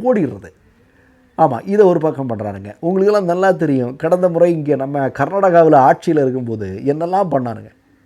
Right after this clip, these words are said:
என்னெல்லாம் பண்ணானுங்க. மேரி மாதாவினுடைய சிலை உடைச்சானுங்க. அங்க பிரேயர் பண்ண முடியாதுங்க.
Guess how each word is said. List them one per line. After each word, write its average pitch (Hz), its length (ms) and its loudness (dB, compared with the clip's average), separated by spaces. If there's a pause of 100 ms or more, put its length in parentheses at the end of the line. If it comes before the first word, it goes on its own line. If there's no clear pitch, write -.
(540)
என்னெல்லாம் 196 600 0
பண்ணானுங்க. 110 340 -8 (880)
மேரி 165 320 6 (140)
மாதாவினுடைய 160 640 6
சிலை 156 240 0
உடைச்சானுங்க. 110 380 -12 (1500)
அங்க 202 220 -2 (100)
பிரேயர் 247 320 10
பண்ண 214 160 0
முடியாதுங்க. 151 400 4